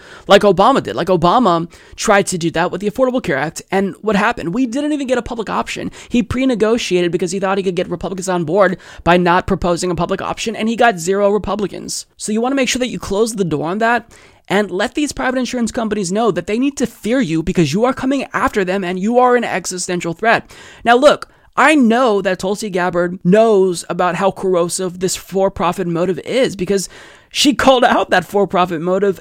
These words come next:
at that debate. You know, she talked about how Kamala's bill was bad because it was endorsed by Kathleen Sebelius, who was part of the, you know, Medicare Advantage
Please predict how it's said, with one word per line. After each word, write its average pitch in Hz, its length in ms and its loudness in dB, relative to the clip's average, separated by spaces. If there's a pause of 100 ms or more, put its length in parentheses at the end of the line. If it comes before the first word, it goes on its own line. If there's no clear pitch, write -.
at 226 220 -2
that 240 160 2
debate. 233 400 -2
You 175 80 -6
know, 190 140 -2
she 233 400 -6 (240)
talked 233 260 -2
about 226 140 0
how 202 120 0
Kamala's 214 400 -4
bill 208 200 0
was 202 160 0
bad 190 320 4
because 202 500 2
it 214 80 0
was 202 180 -2
endorsed 202 480 0 (380)
by 196 260 4
Kathleen 196 520 -4
Sebelius, 196 600 -4
who 196 60 -6
was 202 100 -4
part 226 220 -4
of 196 120 -4
the, 175 100 -8
you 185 200 -4
know, 180 120 2
Medicare 190 520 2
Advantage 170 720 -2